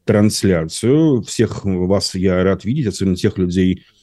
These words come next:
которые с нами регулярно и постоянно присутствуют в эфире. Но особенно я рад, вы уж извините, я предвзят,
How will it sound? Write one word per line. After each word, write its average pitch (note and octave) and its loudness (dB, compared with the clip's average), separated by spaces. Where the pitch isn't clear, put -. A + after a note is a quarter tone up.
которые F#2+ 2
с - -8
нами F#2 2
регулярно F#2 2
и D#2+ -4
постоянно F#2 -2
присутствуют F2+ -6
в F2 -10
эфире. D#3+ 0
Но G2 2
особенно D3 2
я F#2+ 4
рад, A2+ -2
вы F2 -2
уж G2 -6
извините, F#2+ 0
я E2+ -2
предвзят, G2 0